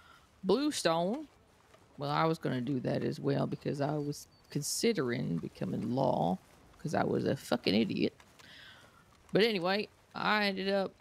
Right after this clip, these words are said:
taking the riverboat back out. He and I got the riverboat. We, uh, we move goods with it sometimes. Um, oh, good, she's going in the barn. I was about to be, uh, irritated with that cow.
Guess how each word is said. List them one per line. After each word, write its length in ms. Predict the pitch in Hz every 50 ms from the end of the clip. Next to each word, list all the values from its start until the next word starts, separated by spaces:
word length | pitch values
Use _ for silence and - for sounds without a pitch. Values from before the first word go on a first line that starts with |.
| -
taking 260 | - 202 214 202 185 185
the 60 | 175
riverboat 520 | 170 202 220 214 190 175 185 185 185 - 190
back 260 | 170 170 165 165 -
out. 160 | 175 180 - 165
He 120 | - 143
and 80 | 143 131
I 80 | 127
got 220 | 123 127 120 - -
the 60 | 131 123
riverboat. 400 | 123 120 120 117 127 131 147 - -
We, 280 | - 143 135 127 127 131
uh, 220 | 131 131 135 156 175 170 214 -
we 120 | 143 147 139
move 440 | 139 139 139 135 131 135 143 - - - - - - 165 156
goods 240 | 147 143 139 143 -
with 180 | 139 139 - -
it 120 | - -
sometimes. 540 | - 156 160 - 156 156 175 202 233 - - - - - - - - - - - - - - - _ _ - -
Um, 460 | - 139 139 139 139 143 - - - - - - - - - - - - - - - - - - - _ _ - - _ - - - - - - - - - - - -
oh, 60 | 147
good, 180 | 156 135 127
she's 180 | - - 131 135
going 260 | - 135 131 131 131 131
in 120 | 131 131
the 60 | 127 -
barn. 360 | - - - - - 127 131
I 40 | 131
was 140 | 139 147
about 240 | 143 147 139 127 -
to 60 | - 143
be, 180 | 160 143 139 135
uh, 100 | - - - - - - - -
irritated 440 | - 135 127 - - 131 120 - 123
with 140 | 131 139 -
that 180 | - - - -
cow. 220 | - - - -